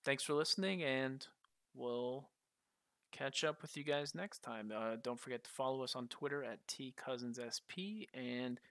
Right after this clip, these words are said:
if you wanna review us, that's also super cool. Do that on whatever medium you're listening. Um, and that's it. All right.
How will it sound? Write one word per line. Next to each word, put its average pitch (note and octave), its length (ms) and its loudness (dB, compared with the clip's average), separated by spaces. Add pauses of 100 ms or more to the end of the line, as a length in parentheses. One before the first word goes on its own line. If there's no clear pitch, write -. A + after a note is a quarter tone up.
(100)
if - 60 -12
you D3 60 -2
wanna B2+ 140 2
review C3+ 360 0
us, F3 160 0
that's B2+ 260 -2
also B2 280 0
super - 440 2
cool. D#3+ 240 -2
Do C3 220 -2
that A#2 260 4 (440)
on A2+ 200 -2
whatever A#2 260 2
medium A#2 460 0
you're A2+ 120 -6
listening. B2+ 560 -6 (920)
Um, B2 320 -6 (220)
and C#3 80 -4
that's - 180 -2
it. D#3 120 -2 (460)
All D#3+ 60 2
right. G#3+ 100 -2